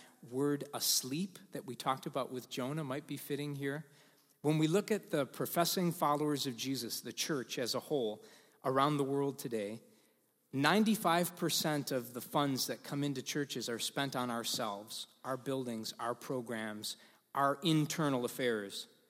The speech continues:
And less than one percent of the funds that are given at churches around the world are spent on reaching the most unreached. Are we asleep?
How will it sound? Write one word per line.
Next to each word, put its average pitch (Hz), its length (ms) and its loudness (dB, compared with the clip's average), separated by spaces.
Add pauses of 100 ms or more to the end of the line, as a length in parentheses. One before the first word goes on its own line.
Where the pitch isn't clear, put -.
(400)
And 143 300 0
less 208 260 2
than 139 320 -2
one 190 300 2
percent 160 680 -2 (540)
of 139 160 -2
the 131 60 -4
funds 117 640 -2 (180)
that 127 120 -2
are 127 60 0
given 123 340 0
at 120 140 -4
churches 127 400 -6
around 117 280 -2
the 120 40 -2
world 113 380 -2 (280)
are 131 140 -4
spent 135 540 -2 (160)
on 127 180 -6
reaching 131 400 -6
the 120 80 -6
most 117 380 -4
unreached. 113 640 -8 (1000)
Are 151 100 -8
we 185 140 -4
asleep? 185 400 -2